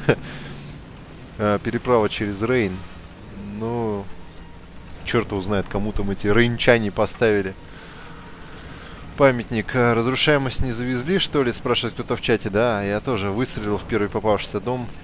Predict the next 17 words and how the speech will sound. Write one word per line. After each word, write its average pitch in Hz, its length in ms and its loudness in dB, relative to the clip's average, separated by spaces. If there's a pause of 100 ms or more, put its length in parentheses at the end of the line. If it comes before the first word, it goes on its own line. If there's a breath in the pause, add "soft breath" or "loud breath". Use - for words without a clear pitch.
(280)
Я - 160 8
думаю, 180 280 6
что 160 400 4
невозможно 147 560 4
было 123 200 4
сделать 131 360 4
разрушаемость 117 840 -2
всех 117 300 2
зданий. 90 400 2
Я 92 120 -2
думаю, 117 180 -4
что - 140 -8
какие-то 117 300 -2
определённые 113 540 0
места 110 400 2
только 92 320 -4
рушатся. 92 380 -6